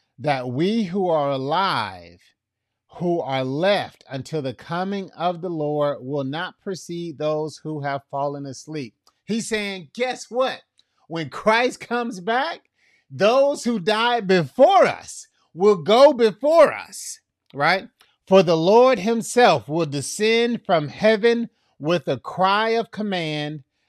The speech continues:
and the voice of an archangel and with the sound of the trumpet of God,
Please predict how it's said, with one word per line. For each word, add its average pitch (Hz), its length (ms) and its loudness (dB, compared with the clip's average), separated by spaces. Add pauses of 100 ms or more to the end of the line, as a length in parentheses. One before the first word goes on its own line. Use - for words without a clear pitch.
(100)
and 160 200 -2
the 143 120 4
voice 190 720 0
of 170 200 0
an 151 200 -6
archangel 170 1040 -2 (260)
and 156 200 -2
with 160 160 -2
the 147 120 -4
sound 208 720 -2
of 170 180 -4
the 143 120 -6
trumpet 208 460 -4
of 202 160 -6
God, 123 500 -4